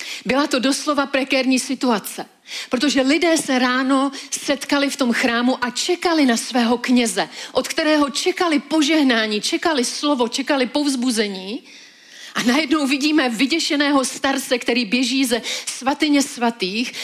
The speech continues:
má prostě vyděšený výraz, nemůže mluvit, snaží se hrát nedokonale nějakou pantomimu, dělá posunky. A pak najednou někdo říká: „Aha, něco se stalo.“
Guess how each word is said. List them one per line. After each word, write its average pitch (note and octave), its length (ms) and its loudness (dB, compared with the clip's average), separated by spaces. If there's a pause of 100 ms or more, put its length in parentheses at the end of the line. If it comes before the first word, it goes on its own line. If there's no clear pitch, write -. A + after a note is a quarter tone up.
(180)
má B3 280 2
prostě B3 360 0
vyděšený D4 680 2
výraz, A#3 600 0 (180)
nemůže D4+ 540 4
mluvit, B3 440 4
snaží C#4 440 0
se C#4+ 160 -2
hrát B3 380 2
nedokonale B3 560 2
nějakou A#3 340 0
pantomimu, B3 580 4
dělá A#3 360 2
posunky. A#3+ 800 0 (560)
A G#3+ 60 -2
pak A#3 200 -2
najednou C4+ 360 4
někdo B3+ 260 2
říká: B3 300 0
„Aha, B3 720 0 (280)
něco A#3 320 2
se C4+ 300 -2 (140)
stalo.“ C4+ 520 -4